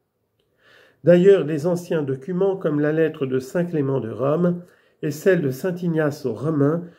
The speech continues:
nous les montrent jouissant d'une même vénération auprès des églises. Ce n'est qu'à la fin du second et au début du troisième siècle que les descendants des judaïsants voulurent accréditer l'opinion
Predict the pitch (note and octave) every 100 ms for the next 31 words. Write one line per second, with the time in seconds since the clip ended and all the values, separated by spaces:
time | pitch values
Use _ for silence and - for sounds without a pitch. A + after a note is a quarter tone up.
0 | _ _ E3 F#3 G3 G#3 G3+ - C#3+ D3+
1 | G3 - F#3 D3 D3 D3+ D3+ C#3 C#3 C#3+
2 | B2+ B2+ - F3 B2+ - C#3+ B2 A2 A#2
3 | A2+ A2+ G#2 - _ _ _ _ _ _
4 | _ _ _ _ _ _ - F#3+ G#3+ G#3+
5 | G3 G3 F3+ G3+ E3+ D#3+ - - F#3+ D#3+
6 | D#3 C3 - D3 D3+ C#3 D3+ C#3 C#3 B2
7 | A#2 - C#3+ C3+ E3 E3+ - F#3 F3+ F3
8 | _ _ _ _ - E3+ E3 D3 G3 -
9 | F3+ D#3 D#3+ C#3+ A#2+ B2+ D#3 E3 C3+ B2+
10 | C#3 C3+ F3+ F3+ C3 D3 C#3+ D3 D3+ -
11 | D3 C#3+ C#3 B2+ D3+ D#3+ C3 B2+ E3+ F3